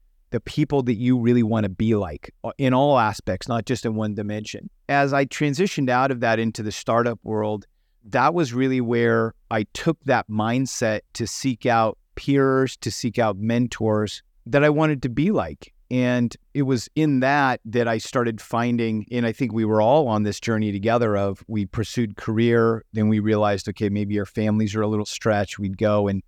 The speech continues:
you figure out family, then we'd figure out, you know, health. That was, I mean, and I think that was a big thing.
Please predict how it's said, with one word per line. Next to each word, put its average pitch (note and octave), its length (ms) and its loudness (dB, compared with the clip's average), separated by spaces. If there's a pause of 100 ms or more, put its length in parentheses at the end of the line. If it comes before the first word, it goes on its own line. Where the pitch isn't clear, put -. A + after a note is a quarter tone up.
you G#2+ 160 -2
figure A#2+ 340 2
out G#2+ 200 2
family, C3 580 0
then A2+ 160 -2
we'd G2+ 160 -2
figure A2+ 340 0
out, G#2 300 0 (440)
you A#2 120 -2
know, G#2 300 -2
health. C3+ 560 0 (140)
That C3 180 4
was, C#3+ 260 2
I C3+ 60 -2
mean, C3+ 180 4
and C3 140 2
I B2+ 80 0
think C3+ 220 -4
that B2 140 4
was B2+ 160 -2
a A#2 60 0
big A#2+ 300 -4
thing. A2+ 340 -2